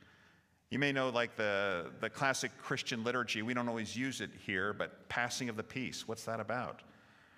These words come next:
Make sure before you come up to communion or to receive or renew our covenant with God, make sure you are at peace with everybody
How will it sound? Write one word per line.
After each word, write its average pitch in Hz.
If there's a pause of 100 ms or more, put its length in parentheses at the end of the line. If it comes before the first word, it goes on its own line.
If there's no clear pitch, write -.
(160)
Make 139
sure 156
before 139
you 139
come 127
up - (240)
to 120
communion 139
or 104
to -
receive 127
or 110
renew 127
our 127
covenant 123
with -
God, 127
make 147
sure 147
you 120
are 110
at -
peace -
with 95
everybody 87